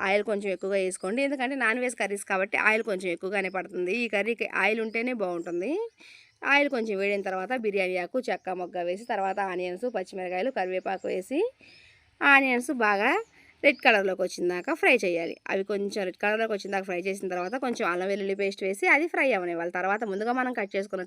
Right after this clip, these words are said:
టమాటాలను వేసి ఫ్రై అవనివ్వాలి. దీంట్లో అవి ఫ్రై అవుతున్నప్పుడే కొంచెం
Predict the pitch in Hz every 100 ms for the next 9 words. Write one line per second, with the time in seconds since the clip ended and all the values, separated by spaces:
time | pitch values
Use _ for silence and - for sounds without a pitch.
0 | 180 175 185 190 185 185 185 302 480 539
1 | _ - - _ 339 294 269 196 175 -
2 | - - 208 214 226 220 196 202 190 220
3 | 226 190 196 254 262 240 254 254 254